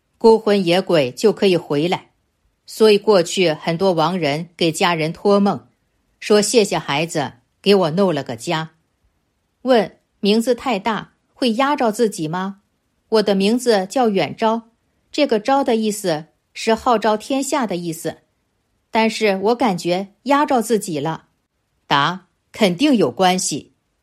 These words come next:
有刀架在口上，而且是白天。问：进庙时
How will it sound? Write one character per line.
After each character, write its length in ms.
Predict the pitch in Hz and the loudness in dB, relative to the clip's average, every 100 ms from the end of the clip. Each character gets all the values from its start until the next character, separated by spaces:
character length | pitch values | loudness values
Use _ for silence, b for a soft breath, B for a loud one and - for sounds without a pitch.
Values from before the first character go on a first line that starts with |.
| _ - | _ 0
有 220 | 196 170 | 2 4
刀 260 | 196 190 | 4 2
架 240 | 196 254 196 | 2 -2 0
在 160 | 165 | -2
口 300 | 160 - 135 | -4 -2 -4
上， 340 | - 196 143 - _ _ _ | -2 -4 -4 -12 _ _ _
而 180 | - 196 | 2 4
且 180 | 208 160 | 4 -4
是 140 | - | -4
白 260 | 165 143 185 | -2 0 0
天。 360 | 208 151 123 _ _ _ _ _ _ _ _ - | -2 -6 -6 _ _ _ _ _ _ _ _ 0
问： 360 | 254 214 - _ - | 2 2 -2 _ -6
进 200 | 294 262 | 0 2
庙 240 | 285 247 | 4 2
时 440 | 226 185 185 208 | 0 -2 -4 -4